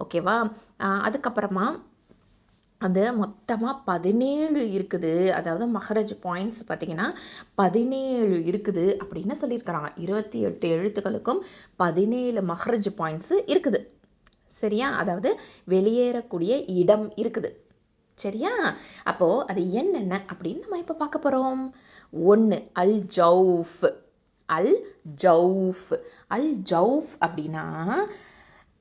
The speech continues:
காலியான இடம் அப்படின்னு அர்த்தம். எது காலியான இடம் அப்படின்னா, வாயுக்கும் தொண்டைக்கும் இடையில் உள்ள காலியான இடம் தான்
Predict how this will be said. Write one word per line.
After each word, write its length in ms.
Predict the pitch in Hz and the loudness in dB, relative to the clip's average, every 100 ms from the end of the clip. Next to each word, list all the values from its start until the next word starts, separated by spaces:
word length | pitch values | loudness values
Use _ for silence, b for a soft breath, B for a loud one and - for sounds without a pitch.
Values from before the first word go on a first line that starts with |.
| 214 | 0
காலியான 720 | 170 180 240 269 247 208 262 | 2 4 2 0 -2 -2 -2
இடம் 320 | 214 185 185 - | 2 2 2 -4
அப்படின்னு 260 | 175 185 220 | -6 -2 -2
அர்த்தம். 340 | 220 - - - _ _ _ 202 | -2 -4 -10 -20 _ _ _ -4
எது 340 | 240 262 415 | -2 2 4
காலியான 560 | 392 311 285 294 277 269 | 6 4 4 -2 -2 -2
இடம் 360 | 247 233 247 | 0 0 0
அப்படின்னா, 360 | - 185 170 285 208 | -4 -4 -4 -4 0
வாயுக்கும் 800 | 170 185 262 311 277 269 320 320 | 0 2 2 0 0 0 -2 -4
தொண்டைக்கும் 880 | 196 180 196 262 254 - 233 285 302 | -2 0 2 4 2 2 0 0 -4
இடையில் 400 | 180 180 214 226 | -2 0 0 -2
உள்ள 240 | 170 214 | -2 -2
காலியான 840 | 196 185 165 175 208 220 196 190 185 | -2 0 2 4 4 4 2 2 0
இடம் 340 | 165 160 151 | -2 -6 -2
தான் 240 | 165 381 | -2 -2